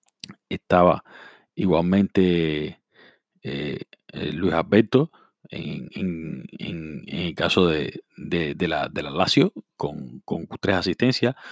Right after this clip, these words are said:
eh, Papu Gómez con tres asistencias igualmente, pero el líder seguía siendo Lorenzo Pellegrini con, con cuatro asistencias, aunque no haya, eh,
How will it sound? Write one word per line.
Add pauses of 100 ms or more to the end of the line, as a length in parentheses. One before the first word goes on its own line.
(160)
eh,
Papu
Gómez
con
tres
asistencias
igualmente,
pero (260)
el
líder
seguía
siendo (240)
Lorenzo
Pellegrini
con,
con
cuatro
asistencias,
aunque
no
haya, (400)
eh,